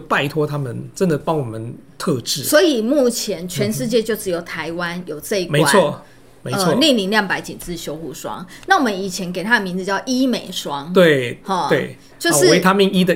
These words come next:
Speaker 1: E，
Speaker 2: 对，
Speaker 1: 这样子。
Speaker 2: 维他命 E 的 E，
Speaker 1: 对，
Speaker 2: 哈，不是做医美疗程的医。
Speaker 1: 医美是。
Speaker 2: 哈，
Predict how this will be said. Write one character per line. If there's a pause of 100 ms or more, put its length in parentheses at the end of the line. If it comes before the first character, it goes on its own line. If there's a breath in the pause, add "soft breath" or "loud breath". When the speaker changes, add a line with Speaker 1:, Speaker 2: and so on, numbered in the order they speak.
Speaker 1:
E，
Speaker 2:
对， (160)
Speaker 1:
这
样
子。
Speaker 2:
维
他
命
E
的
E，
Speaker 1:
对，
Speaker 2:
哈，
不
是
做
医
美
疗
程
的
医。
Speaker 1:
医
美
是。
Speaker 2:
哈，